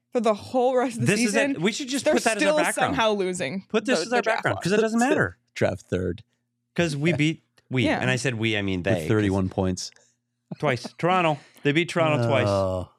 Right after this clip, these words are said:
Speaker 3: okay.
Speaker 1: Uh,
Speaker 2: God, we just, it's just, it's just one of those nights, isn't it?
Speaker 1: I, I, I just, okay. Lawson Crouse.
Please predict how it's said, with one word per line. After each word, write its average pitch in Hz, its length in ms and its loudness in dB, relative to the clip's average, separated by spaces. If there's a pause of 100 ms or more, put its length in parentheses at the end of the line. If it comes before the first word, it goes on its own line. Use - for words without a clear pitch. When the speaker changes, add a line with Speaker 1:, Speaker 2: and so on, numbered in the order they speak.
(100)
Speaker 3:
okay. 90 320 -4 (1400)
Speaker 1:
Uh, 254 720 0
Speaker 2:
God, 247 140 0
we 247 60 0
just, 247 540 0
it's 147 100 -4
just, - 220 -8
it's 151 140 -4
just 185 140 -6
one 208 120 -2
of 196 40 0
those 175 180 -2
nights, 143 300 0
isn't 117 160 -4
it? 87 120 -6 (140)
Speaker 1:
I, 233 220 0
I, 226 300 2
I 220 540 0
just, - 340 -10
okay. - 240 -2 (440)
Lawson 269 380 2
Crouse. - 600 -4